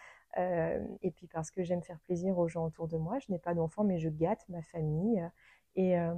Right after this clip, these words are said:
et voilà. Et, et, et, et d'avoir eu à me justifier m'a profondément blessée parce qu'elle a eu un jugement par rapport, par rapport à ça. Et une deuxième réflexion de sa part a été, « Mais je comprends pas, tu es professeur de yoga. Comment est-ce que tu peux parler comme ça ? »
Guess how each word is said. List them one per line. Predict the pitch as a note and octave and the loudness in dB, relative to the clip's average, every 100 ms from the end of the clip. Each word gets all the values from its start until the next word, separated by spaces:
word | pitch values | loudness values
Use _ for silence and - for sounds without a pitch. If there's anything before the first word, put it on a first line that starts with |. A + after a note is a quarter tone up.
| F3 - | -4 -4
et | F#3+ | -2
voilà. | F3 E3+ D#3 - | 2 2 2 0
Et, | F#3 F3+ - | 0 0 -2
et, | F3 | -4
et, | F#3+ - _ | -2 -4 _
et | F#3+ | 4
d'avoir | G3+ G#3 D4+ | 6 6 8
eu | B3 | 8
à | A3 | 10
me | F#3+ | 8
justifier | G3 A#3 - G#3+ C4+ | 4 -2 -4 0 4
m'a | A3+ | 4
profondément | - G3 - G3 F#3+ F#3+ G3+ F#3 | 4 -4 -2 2 4 6 4 0
blessée | E3+ F3 F#3+ G3 - B3+ - - _ _ | -2 0 0 -2 0 0 0 -14 _ _
parce | G3 F3+ | -6 -2
qu'elle | - A#3+ - F3+ | 2 2 4 4
a | F3 | 6
eu | F3+ A3+ | 6 6
un | G#3 | 4
jugement | F3 F3+ F#3 F3+ G#3+ | 0 -2 -2 2 2
par | A3+ E3+ | 0 -2
rapport, | E3 - G3 | -4 -4 -6
par | - E3 | -6 -16
rapport | E3+ A3+ G3+ | -10 -4 -2
à | F#3 | -4
ça. | - D#3+ G#3+ _ - _ _ _ _ | -4 -6 -6 _ -20 _ _ _ _
Et | F#3+ G3+ | 10 10
une | G3+ F3+ E3 | 10 6 6
deuxième | B3+ C#4+ C4 A#3+ | 6 8 8 8
réflexion | A3 G#3 - G3 - G#3+ | 6 0 -2 -4 0 2
de | F#3+ | 2
sa | - E3 | 0 -4
part | - G#3+ A3 - | 0 2 2 0
a | - | 2
été, « | F3 F3 A#3 | 2 4 4
Mais | G3+ - - | 4 0 -10
je | E3+ F3+ | -6 -6
comprends | - A#3 - G3 | 0 0 2 0
pas, | G3+ A3+ | 2 2
tu | - E3+ | 0 -8
es | |
professeur | - - G3+ G3+ F#3+ F#3+ F3+ | -8 -6 -4 -4 -4 -2 -2
de | E3+ | 0
yoga. | E3 E3+ D#3+ E3 A3 _ _ _ _ _ - | 0 0 -2 -4 -6 _ _ _ _ _ 4
Comment | G3+ | 4
est-ce | A#3 | 4
que | G#3 | -2
tu | - | -8
peux | E3+ | -8
parler | F#3+ F3+ G3 | -4 0 -2
comme | F#3+ E3+ | -2 -6
ça ? » | - | -8